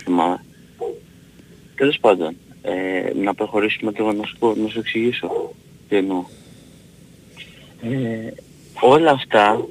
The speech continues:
και τα μέτρα της κυβέρνησης, ε, ε, βρέθηκαν σε ένα κενό. Από εδώ και πέρα, τι κάνουμε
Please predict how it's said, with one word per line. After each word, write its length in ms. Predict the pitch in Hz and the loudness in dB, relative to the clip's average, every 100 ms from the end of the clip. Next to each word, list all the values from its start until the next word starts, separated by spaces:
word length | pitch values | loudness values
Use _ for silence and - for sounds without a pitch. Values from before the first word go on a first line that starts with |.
| - - - - - - | -8 -8 -10 -16 -20 -4
και 120 | 110 | -2
τα 160 | 101 | 0
μέτρα 380 | 98 113 127 123 | 0 0 0 0
της 160 | 117 - | -2 -6
κυβέρνησης, 880 | 104 95 110 120 117 120 131 - - - - - - | -2 2 2 2 -2 -2 -2 -4 -8 -14 -20 -20 -2
ε, 120 | 117 117 113 113 110 110 104 - - - - | 2 4 4 2 0 0 0 -2 -6 -12 -8
ε, 100 | 95 101 98 98 95 - - - - - - - - - - - - - - - - - - | -8 -8 -12 -14 -16 -18 -20 -20 -20 -20 -20 -20 -18 -18 -6 -4 -4 -10 -20 -20 -20 -20 -18
βρέθηκαν 640 | - 107 135 131 143 156 143 | -8 -2 0 0 2 4 4
σε 140 | - | 4
ένα 140 | 143 | 2
κενό. 440 | 135 127 123 85 - - - - - - - - - - - - - - - - - - - - - - - | 4 4 6 4 0 -12 -20 -20 -20 -20 -20 -20 -20 -20 -20 -20 -20 -20 -20 -20 -20 -20 -20 -20 -20 -20 -2
Από 240 | 107 123 | 0 4
εδώ 140 | 123 156 | 4 4
και 160 | - | 4
πέρα, 320 | 95 98 90 | 2 2 2
τι 120 | - - | 2 0
κάνουμε 640 | - 110 90 80 - | 4 4 4 0 -4